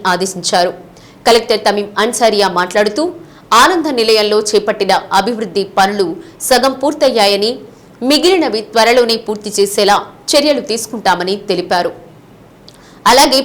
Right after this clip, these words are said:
పదో తరగతి విద్యార్థులకు అవసరమైన all in one గైడ్లు నాలుగు రోజుల్లోనే పంపిణీ చేస్తామని తెలిపారు. కార్యక్రమంలో సాంఘిక సంక్షేమాధికారి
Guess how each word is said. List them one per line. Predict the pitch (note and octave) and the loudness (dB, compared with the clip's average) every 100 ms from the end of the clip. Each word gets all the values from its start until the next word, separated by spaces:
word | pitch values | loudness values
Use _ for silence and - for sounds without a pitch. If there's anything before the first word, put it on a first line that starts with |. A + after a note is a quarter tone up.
| A#3+ | 0
పదో | G#3+ B3 | 2 2
తరగతి | A#3 G#3+ G3 | 2 0 -2
విద్యార్థులకు | E3+ E3 A3+ G3 G#3 G#3 G3+ - | -6 -6 -4 0 0 0 -2 -2
అవసరమైన | F#3 F#3+ F#3+ F3+ F3+ G#3 - - - - - - A#3 | -4 -4 -6 -4 0 0 -2 -10 -20 -20 -12 2 4
all | E4 E4+ | 4 2
in | B3 | 0
one | A3 G3+ F#3 | -2 0 0
గైడ్లు | G3 F#3+ G3+ G#3+ - | 0 2 0 0 -4
నాలుగు | F3 G#3+ B3+ A#3+ | 0 2 2 2
రోజుల్లోనే | A3+ G#3+ B3 A#3 G3+ | 2 2 0 2 0
పంపిణీ | G3+ F#3 G3 G3 G3 G3 | -2 -4 -2 -4 -2 -2
చేస్తామని | G3 B3+ A3 F#3 G3+ | -2 0 0 -2 -6
తెలిపారు. | - F#3 F3+ F3+ - - - - - - | -4 -4 -2 -2 -2 -8 -20 -20 -20 0
కార్యక్రమంలో | B3+ C#4+ - A3+ G3+ G#3 A#3+ | 4 4 2 0 2 2 2
సాంఘిక | - A3 A#3 A#3 A3 | 0 0 0 -2 -4
సంక్షేమాధికారి | G#3+ G3 - G3 F#3 F#3 G3 F3+ | -2 -2 0 0 -2 -2 -4 -4